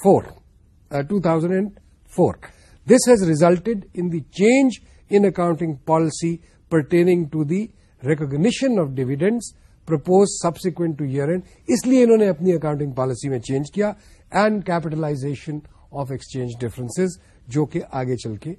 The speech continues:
نوٹس آ رہے ہیں۔ تو چیز یہ ہے کہ جی، جو سال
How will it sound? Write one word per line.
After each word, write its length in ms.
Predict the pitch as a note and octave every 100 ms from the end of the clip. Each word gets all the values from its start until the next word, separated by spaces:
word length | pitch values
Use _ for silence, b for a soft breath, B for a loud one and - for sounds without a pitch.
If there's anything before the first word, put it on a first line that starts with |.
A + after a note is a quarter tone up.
| _ _ C3
نوٹس 300 | A2 - G#2+
آ 100 | G2
رہے 60 |
ہیں۔ 420 | B2+ _ _ _
تو 60 | -
چیز 360 | C#3 G3 A#3+ G#3+
یہ 120 | F#3
ہے 140 | G3+
کہ 160 | G3 G3+
جی، 240 | F3 A#3+ A#3 b b b b
جو 540 | A#2+ G#2+ - A3 C#4 C4+ - - - -
سال 400 | E3+ E3+ F#3+